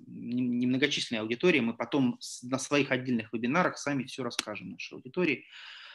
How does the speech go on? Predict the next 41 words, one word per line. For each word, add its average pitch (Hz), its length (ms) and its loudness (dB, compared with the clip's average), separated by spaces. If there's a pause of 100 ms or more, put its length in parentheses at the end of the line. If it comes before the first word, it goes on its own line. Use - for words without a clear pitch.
(220)
Иначе 170 180 6
сейчас - 200 2
путаница 123 500 0
будет, 170 260 2
непонятно, 131 400 4
в - 20 -18
каком 123 180 -2
кабинете 117 320 0
создавать. 196 340 4
Создавайте 151 440 6
всё - 260 4
в 220 60 -10
кабинете 131 420 4
Нэми. 98 220 0
Вот 101 100 -6
это 127 140 -6
мой 123 160 2
совет, 160 380 2
самый 127 300 2
правильный. 101 520 0 (520)
Так, - 480 4 (360)
ответил, 147 440 6
ответил, 131 440 6
ответил. 202 580 6
Насчёт 143 300 6
записи 160 360 6
не 143 120 8
знаю, 185 420 10
я 135 160 8
не 127 100 6
хост, 220 400 2
но 151 120 6
полагаю, 151 440 8
что - 160 -2
запись 151 340 4
будет. 107 380 -4 (1040)
Всё, 196 200 8
пока 180 240 6
нет 175 200 6
вопросов 160 440 4
здесь. 247 600 6